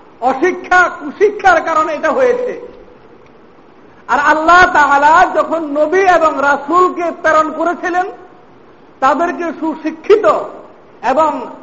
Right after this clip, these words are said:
আসমানি আল্লাহ কর্তৃক নির্ধারিত জ্ঞান এবং প্রযুক্তি দিয়ে ওদেরকে প্রেরণ করেছেন, ওরা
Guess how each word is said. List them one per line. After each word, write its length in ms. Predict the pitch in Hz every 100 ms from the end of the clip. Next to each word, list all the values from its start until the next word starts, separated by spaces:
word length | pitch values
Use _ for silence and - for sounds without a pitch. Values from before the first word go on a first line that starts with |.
| -
আসমানি 680 | 262 - 269 349 381 349
আল্লাহ 540 | 302 277 294 330 370 359
কর্তৃক 360 | 320 - 302
নির্ধারিত 760 | - 254 285 247 330 339 339 311 247
জ্ঞান 320 | 214 311 381 370
এবং 380 | 311 302 277 220 - - - - - -
প্রযুক্তি 540 | - 311 359 - - 359
দিয়ে 260 | 320 320
ওদেরকে 460 | 302 294 302 - 311
প্রেরণ 360 | 302 302 302 294
করেছেন, 360 | 302 330 349 359
ওরা 340 | 285 330 320